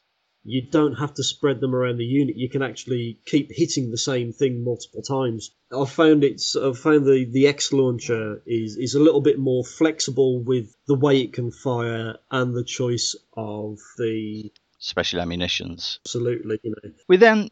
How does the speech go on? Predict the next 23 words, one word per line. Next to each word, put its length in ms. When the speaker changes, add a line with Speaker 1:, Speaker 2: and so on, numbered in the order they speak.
Speaker 2:
move 300
on 180
to 260
the 140
support 420
and 80
the 60
strategic 560
weapons, 500
and 240
here 280
the 80
Isaurians 840
are 140
fundamentally 960
the 100
same 680
as 220
the 100
Concorde 560
at 80
the 80
moment. 540